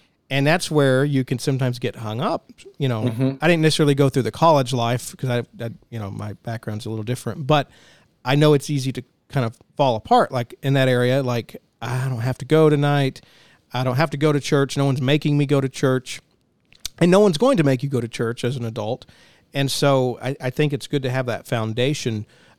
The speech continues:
Speaker 1: Um, a, a story, and this is a joke. It's not really a joke, but it, it's funny at the end when I tell the story, and you've heard it before, and a few others have heard it as well. We moved, uh, to the College Station area from my hometown of, of Denison, and, uh, we took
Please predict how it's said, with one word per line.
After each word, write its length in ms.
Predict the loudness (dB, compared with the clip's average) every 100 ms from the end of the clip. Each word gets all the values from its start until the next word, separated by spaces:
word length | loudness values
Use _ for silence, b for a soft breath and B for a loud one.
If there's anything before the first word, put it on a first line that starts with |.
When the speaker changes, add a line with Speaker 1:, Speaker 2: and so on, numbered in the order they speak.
| -6
Speaker 1:
Um, 160 | -4 -4
a, 80 | -8 -4
a 60 | -4
story, 420 | 4 6 6 6
and 80 | 2
this 160 | 0
is 60 | -2
a 60 | -2
joke. 400 | 0 0 0 _
It's 120 | 0
not 180 | 2 2
really 200 | 4 4
a 40 | 4
joke, 320 | 4 4 4
but 120 | 2
it, 120 | 0 -2
it's 320 | -6 -4 -4
funny 280 | 2 4 4
at 100 | 2
the 120 | 0
end 200 | 2 2
when 100 | 0 -2
I 40 |
tell 240 | 2 2
the 80 | 2
story, 300 | -2 -2 0
and 40 | 0
you've 100 | 0
heard 180 | 0 0
it 100 | -2
before, 360 | -6 -2 -2
and 60 | -2
a 40 |
few 160 | -2 0
others 220 | 0 -2
have 120 | -2
heard 140 | -2 -4
it 120 | -4
as 160 | -8 -6
well. 260 | -4 -4 B B B
We 140 | 2 4
moved, 480 | 6 6 6 2 -4
uh, 180 | -2 -2 -2
to 100 | -8
the 100 | -8
College 320 | -2 0 0
Station 380 | 0 0 0 2
area 220 | 2 2
from 180 | 0 -2
my 120 | -2 -2
hometown 460 | -4 -4 -6 -6
of, 160 | -6 -8
of 160 | -10
Denison, 400 | -4 -2 -2 -4 B B B B B
and, 240 | -2 2 4
uh, 200 | 2 2
we 220 | 2 2
took 320 | 4 2 2